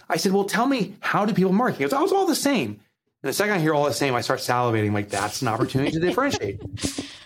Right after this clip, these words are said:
Speaker 1: He goes, "Everyone puts up that stupid sandwich sign, or if it's a fancier house, you put up that little post, you bury it in there, and it hangs there. You run your listings, and you, you make sure it's on Zillow listed properly, and you put, you know, charming fix, charming fix me up house and all this stuff." And I'm like, "Okay,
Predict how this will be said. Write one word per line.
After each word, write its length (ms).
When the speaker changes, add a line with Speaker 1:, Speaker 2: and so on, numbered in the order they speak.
Speaker 1:
He 80
goes, 160
"Everyone 320
puts 160
up 100
that 140
stupid 320
sandwich 400
sign, 420
or 60
if 80
it's 100
a 20
fancier 500
house, 340
you 40
put 160
up 140
that 220
little 240
post, 480
you 60
bury 280
it 60
in 180
there, 240
and 80
it 60
hangs 400
there. 320
You 140
run 200
your 100
listings, 840
and 120
you, 160
you 300
make 140
sure 120
it's 120
on 100
Zillow 540
listed 380
properly, 440
and 80
you 60
put, 240
you 80
know, 40
charming 460
fix, 380
charming 440
fix 320
me 120
up 100
house 300
and 80
all 40
this 120
stuff." 240
And 80
I'm 80
like, 140
"Okay, 420